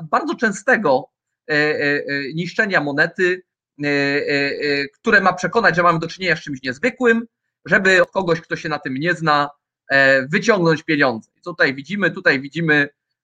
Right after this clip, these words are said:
e, e, że co, że dwójka jest niespasowana ze sobą, jest przekręcona, no i ktoś powie: „Patrzcie, jak tutaj zawalili w mennicy, źle tą monetę poskładali nierówno i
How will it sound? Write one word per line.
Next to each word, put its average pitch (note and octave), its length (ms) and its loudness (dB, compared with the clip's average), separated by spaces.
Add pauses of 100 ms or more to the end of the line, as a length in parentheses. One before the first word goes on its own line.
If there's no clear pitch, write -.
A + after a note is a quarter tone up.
e, C3+ 40 2
e, C#3+ 480 0
że D3+ 100 -2
co, G#3+ 200 -2
że D#3+ 120 4
dwójka F#3 400 0
jest D#3 180 2
niespasowana F3+ 720 0 (340)
ze D3+ 160 -10
sobą, F#3 440 2
jest D3+ 180 -4
przekręcona, F3+ 840 0 (260)
no F3 80 -2
i - 20 0
ktoś E3 180 -4
powie: D#3+ 260 2
„Patrzcie, E3 340 0
jak C#3+ 120 0
tutaj C#3 220 -4
zawalili C#3+ 420 0
w C#3 80 -12
mennicy, D3 420 -2
źle D#3 200 -6
tą E3 100 -4
monetę C#3+ 380 -2
poskładali C#3+ 560 0
nierówno C3+ 580 0 (460)
i G#3+ 380 0